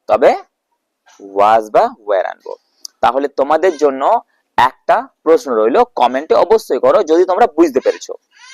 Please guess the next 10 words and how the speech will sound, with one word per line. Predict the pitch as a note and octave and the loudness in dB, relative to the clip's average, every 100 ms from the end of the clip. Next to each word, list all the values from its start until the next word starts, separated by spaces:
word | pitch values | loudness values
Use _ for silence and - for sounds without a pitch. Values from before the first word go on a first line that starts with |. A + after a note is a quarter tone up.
| C#5+ C#5 C5+ - - - | -18 -16 -18 -18 -20 -4
কোশ্চেনটা | F3+ G3 A#3 A#3+ | -2 0 -2 0
হচ্ছে, | A#3+ A#3+ | 2 4
ধরো | A#3+ F#3 D3+ - _ _ _ _ _ _ _ - | 4 4 2 -2 _ _ _ _ _ _ _ -8
এখানে | C#3+ E3+ | -4 2
উইটাকে | F#3 F3 F#3 | 4 4 2
আমরা | F#3 F#3+ C4 - C3+ | 2 2 2 -2 -4
মনে | D3+ | -2
করে | D#3+ F3 | 0 0
করে | E3+ D3+ | 0 -2
দিচ্ছি | D#3+ - C4+ | -4 -4 -6